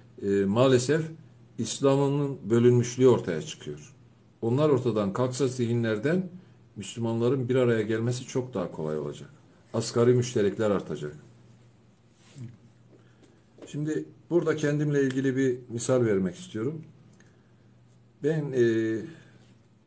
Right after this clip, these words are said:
nasıl diyeyim, yirmi beş, yirmi yirmi beş yaşlarındayken bizim o devrimizde iki türlü vasıflandırma vardı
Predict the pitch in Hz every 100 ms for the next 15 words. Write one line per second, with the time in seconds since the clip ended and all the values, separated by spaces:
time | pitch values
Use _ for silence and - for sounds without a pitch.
0 | _ _ _ 139 131 123 107 107 120 123
1 | 113 123 127 131 131 127 - - - 113
2 | 117 123 117 113 131 123 120 113 - 113
3 | 123 139 123 110 131 - - _ _ _
4 | _ _ _ _ - 120 135 123 123 143
5 | 127 123 113 110 110 104 98 127 156 156
6 | - _ _ _ _ _ 123 - 147 143
7 | - - 123 120 135 143 123 110 117 117
8 | 117 120 117 113 113 131 117 90 80 80
9 | 78